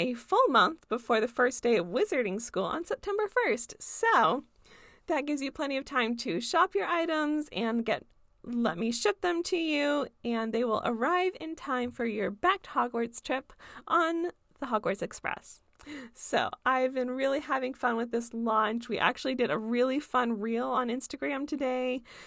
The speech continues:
So go check that out on Elle's Cottage Instagram page. It's, it's really fun. I worked on it all morning, <laughs> so I'm geeking out about it. It's been a blast.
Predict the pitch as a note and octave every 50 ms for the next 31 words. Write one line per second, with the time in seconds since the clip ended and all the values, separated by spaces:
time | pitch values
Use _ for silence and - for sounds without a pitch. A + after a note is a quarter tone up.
0 | - _ - - - C4 B3 A#3 A3 A#3 A#3 A#3 A#3 D#4+ F#4 A4 G#4+ - - A4+
1 | A4+ A4 - G4 F4+ F4 E4+ E4+ E4 D#4+ E4 D#4+ - - D4+ D#4+ E4+ - - -
2 | - - - F4+ E4 E4 D#4+ D#4+ D#4 D#4 D4+ D#4 D4+ D4 - - - - - -
3 | - - - - - - - - D4+ C#4+ D4 - - C#4+ - C#4 C4+ B3+ C4 D4
4 | C4+ D4+ B3 B3 B3 B3 B3+ B3 A#3+ - - B3+ C4 C4 - - - - - -
5 | _ _ - - C4 E4+ D#4 - D4+ B3+ B3 A3+ B3 A#3 - F3+ F3 F#3 C#4+ D4+
6 | D4 D4 E4 - D4+ C#4+ C#4 B3 A#3+ B3 B3 A3 G3+ B2+ C3 B2+ - - F4+ -
7 | - F4 - - - D#4+ - - F4 - - D4+ - _ - - A#4+ - - -
8 | - F4+ F4+ E4+ D#4 G#4 G#4+ G#4 G#4+ G#4+ G#4 F#4+ D#4+ C#4+ B3+ G3+ A#3 A3+ - D#3+
9 | C#3 D3+ F#3 F#3+ A3 C4 C#4 - - C#4+ C4+ C4 A#3+ A#3 G#3 G3 F3+ - - C#4
10 | C#4 - - - -